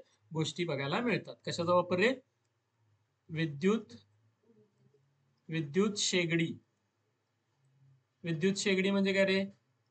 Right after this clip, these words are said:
तर आपण काय म्हणू शकतो? अ, जी आपण, अ, म, काय म्हणतो, त्याच्यावरती आपण भांडी ठेवून काय करू शकतो? त्याला गरम करू शकतो. अशा पद्धतीच्या विद्युत शेगड्या आहेत. ओव्हन आहे आपला,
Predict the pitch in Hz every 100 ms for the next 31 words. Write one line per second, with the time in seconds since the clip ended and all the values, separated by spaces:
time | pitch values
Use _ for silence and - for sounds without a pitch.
0 | _ _ _ _ _ _ - 175 175 175
1 | 180 180 180 185 185 180 175 240 254 -
2 | - _ 165 160 160 160 156 180 180 180
3 | 175 170 139 - _ _ 151 147 143 143
4 | 143 143 - 160 170 165 117 107 _ _
5 | _ _ _ _ _ _ 175 165 175 180
6 | 180 175 180 165 160 175 170 175 175 170
7 | 165 165 175 - 175 180 170 196 165 151
8 | 156 156 151 170 - 151 - _ - 143
9 | 156 165 151 156 160 175 160 147 156 -
10 | 156 135 139 - 202 180 185 160 131 143
11 | 139